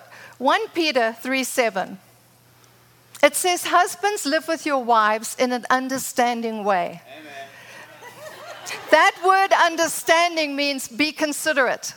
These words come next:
Speaker 1: How many of you are married? Okay, all the married men, all those that want to be married. I want to tell you, you will never understand us because we don't understand ourselves.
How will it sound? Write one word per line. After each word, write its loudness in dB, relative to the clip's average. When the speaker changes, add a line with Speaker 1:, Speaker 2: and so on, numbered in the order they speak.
Speaker 1:
How 4
many -2
of -6
you 2
are 0
married? 0
Okay, 4
all 0
the 4
married 0
men, -2
all 4
those 4
that 0
want 2
to 0
be -2
married. 0
I 4
want 2
to 2
tell 2
you, -4
you 2
will 4
never 2
understand 2
us -4
because 2
we 2
don't 4
understand 2
ourselves. 0